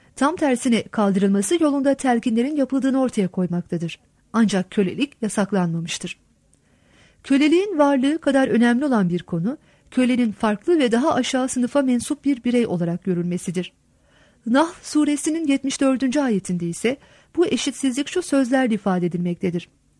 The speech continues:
"Allah hiçbir şeye gücü yetmeyen ve başkasının malı olan bir köleyle kendisine güzel rızık verdiğimiz, o rızıktan gizli ve açık harcayan kimseyi misal olarak anlattı.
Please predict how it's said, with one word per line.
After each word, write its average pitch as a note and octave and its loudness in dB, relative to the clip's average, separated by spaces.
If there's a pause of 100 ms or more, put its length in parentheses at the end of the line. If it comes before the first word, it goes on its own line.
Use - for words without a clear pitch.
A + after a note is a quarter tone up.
(580)
"Allah C#4 2 (240)
hiçbir D#4 0
şeye C#4+ -2
gücü A#3+ 0
yetmeyen A#3 0 (260)
ve A#3 4
başkasının A3 0
malı A#3 4
olan C4 2
bir A#3 2
köleyle F#3 2 (240)
kendisine A#3+ 2
güzel A3+ 2
rızık A#3 0
verdiğimiz, F3+ 0 (280)
o D#4 4
rızıktan G#3+ 0
gizli G#3 0
ve C4+ 2
açık C#4 -2
harcayan G3 0
kimseyi A#3 -2
misal A#3 -2
olarak F3+ -4
anlattı. F3+ -2